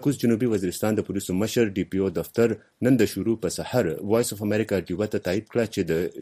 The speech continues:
شپې ناوخته په یوه بجه د واڼه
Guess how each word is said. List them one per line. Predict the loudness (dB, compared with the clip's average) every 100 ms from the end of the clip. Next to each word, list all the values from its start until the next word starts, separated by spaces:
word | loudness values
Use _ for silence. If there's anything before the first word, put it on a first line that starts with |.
| -16
شپې | -2 0 0 -2 _ 4
ناوخته | 4 4 2 0 2
په | 2 4 2 0
یوه | 4 4 4
بجه | 4 4 2 -4 _ 2
د | 4
واڼه | 6 4